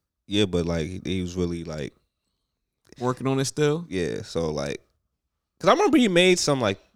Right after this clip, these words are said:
Speaker 1: like, before, but, like, ain't, they really didn't, I don't think it was, like, kinda, like, exclusive, exclusive, like, he, but I fucked up, but I, I blame my job 'cause I was working and shit.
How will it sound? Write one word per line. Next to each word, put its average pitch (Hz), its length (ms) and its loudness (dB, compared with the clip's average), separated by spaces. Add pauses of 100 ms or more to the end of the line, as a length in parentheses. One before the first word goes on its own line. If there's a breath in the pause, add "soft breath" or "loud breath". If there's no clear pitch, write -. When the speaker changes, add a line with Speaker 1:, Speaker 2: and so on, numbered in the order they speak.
(200)
Speaker 1:
like, 95 180 -2
before, 101 420 2
but, 85 220 -2
like, 80 240 -4
ain't, 113 300 0
they 104 100 0
really 107 340 0
didn't, 87 400 -4 (560)
I 64 60 -8
don't 104 180 -2
think 98 200 -2
it 98 60 2
was, 98 180 4
like, 85 200 -2
kinda, 90 220 -2
like, 80 160 -4
exclusive, - 560 -6
exclusive, - 540 -14
like, - 180 -14
he, - 240 -14
but 65 300 -8 (680 loud breath)
I 107 80 2
fucked 127 380 6
up, 113 320 8
but 101 340 4
I, 117 280 6
I - 20 6
blame 113 320 6
my 98 140 6
job 95 520 6 (120)
'cause 90 180 2
I 98 160 6
was 87 80 2
working 87 420 2
and 87 100 -6
shit. 87 400 -4